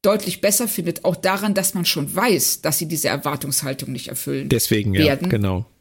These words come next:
Speaker 1: Ja, und deshalb sehr viel befreiter auch an den Rest der Folge rangehen kann.
Speaker 2: Ja, definitiv. Wenn wir demnächst über Picard reden, über Staffel drei von Picard, dann werden wir auch an einen Punkt kommen,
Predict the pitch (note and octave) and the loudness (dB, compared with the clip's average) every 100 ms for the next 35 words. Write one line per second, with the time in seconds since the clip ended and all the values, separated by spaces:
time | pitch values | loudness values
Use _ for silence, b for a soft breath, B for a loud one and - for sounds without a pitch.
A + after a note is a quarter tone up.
0 | - E3+ G3 - - F#3+ G3+ G3+ A3 G#3 | -2 2 2 0 -2 2 4 4 4 2
1 | - E3+ G3 A3 A#3 F#3+ F#3 - F3+ A3 | -2 -2 2 4 2 0 0 0 2 4
2 | G#3+ G#3 - - F#3+ F#3+ - F#3 F3+ F#3 | 4 0 2 2 2 0 -2 0 2 2
3 | F#3 G3 - F3+ F3+ F3+ A3 F#3 C3 C3+ | 0 0 2 2 4 2 2 2 -2 -8
4 | A#2+ - - _ _ - G#2 - - _ | -10 -12 -14 _ _ -2 0 -2 -8 _
5 | _ _ _ _ - A2+ - A2+ G2+ A2+ | _ _ _ _ 0 0 2 0 2 2
6 | F#2+ B2 B2+ C#3 C3+ C3 D#3 - C#3+ C3+ | 2 2 2 2 2 2 2 2 0 0
7 | - C#3 C#3+ F#3 D#3 A2+ G#2+ A2 F#3 B2+ | 0 0 0 0 2 2 2 2 2 2
8 | A#2 - A#2 A#2+ G#2+ A2+ D3 D3 C3+ B2+ | 2 0 0 2 2 2 2 0 0 0
9 | - C#3+ B2 A2 A2+ C3 C#3 C3 D3+ D3+ | 2 0 2 2 2 2 2 0 0 0
10 | B2 A2+ A2 C3 B2 - A2+ D#3 | 0 0 2 2 2 0 0 0